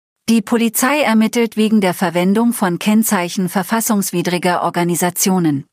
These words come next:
Insgesamt habe es acht Straftaten und sechs vorläufige Festnahmen gegeben,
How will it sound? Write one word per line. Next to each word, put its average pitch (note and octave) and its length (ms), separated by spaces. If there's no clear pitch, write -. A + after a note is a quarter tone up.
Insgesamt G3+ 760
habe G3+ 240
es F#3 180
acht - 240
Straftaten F#3+ 800
und D#3+ 200
sechs - 300
vorläufige G#3 640
Festnahmen F3+ 680
gegeben, F3 520